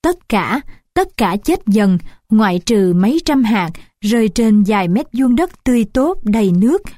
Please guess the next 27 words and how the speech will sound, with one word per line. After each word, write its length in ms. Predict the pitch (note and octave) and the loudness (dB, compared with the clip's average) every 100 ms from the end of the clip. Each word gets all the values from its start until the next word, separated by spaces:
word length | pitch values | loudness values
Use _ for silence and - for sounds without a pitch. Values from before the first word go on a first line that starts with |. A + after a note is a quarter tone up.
| _ | _
không 300 | - C4 A#3+ | -4 0 0
có 140 | C4 | 0
đá 320 | C4+ A#3 C#4 G4+ - - - | 0 0 -2 -4 -8 -12 -2
và 260 | A3+ G#3 | 0 0
đủ 300 | F#3 F#3+ F3 | 0 0 0
ánh 180 | C#4 D#4+ | -2 -6
sáng 340 | - C4 C4 G4+ - | -4 -2 -2 -4 -4
của 220 | G3+ F3 | -2 -2
Sid. 240 | - F#4 - _ _ _ _ _ _ _ _ _ - | -2 -2 -4 _ _ _ _ _ _ _ _ _ -4
Trong 260 | A3+ G3 | 0 0
tích 260 | F#3 D#4+ - | 0 -4 -4
tắc, 160 | G4+ G4+ _ _ - | -6 -6 _ _ 0
những 200 | A3+ A3+ | 2 2
hạt 180 | C#4+ G#3+ - | 0 -4 -2
giống 220 | A#3 D#4 | -2 0
đó 220 | B3 C#4+ F#4 | 0 0 0
nảy 200 | A#3 F3+ | -2 0
mầm 260 | C#4+ B3+ F3+ | 0 2 2
rất 260 | E4 F4 | 0 -2
nhanh 240 | F3+ C#4 C4 - _ | 0 0 0 -4 _
thành 260 | - G3+ E3+ | -2 0 0
các 200 | C4+ D#4+ - | -2 -6 -4
cây 240 | A#3 G#3+ | 0 0
bốn 240 | F#3 G#3 C4+ | 2 0 0
lá 280 | D4 A#3 E4+ | 0 -2 -4
thần 240 | A#3+ A3 F3 | -2 0 0
kỳ. 340 | A3+ G3 F3 | 0 0 -2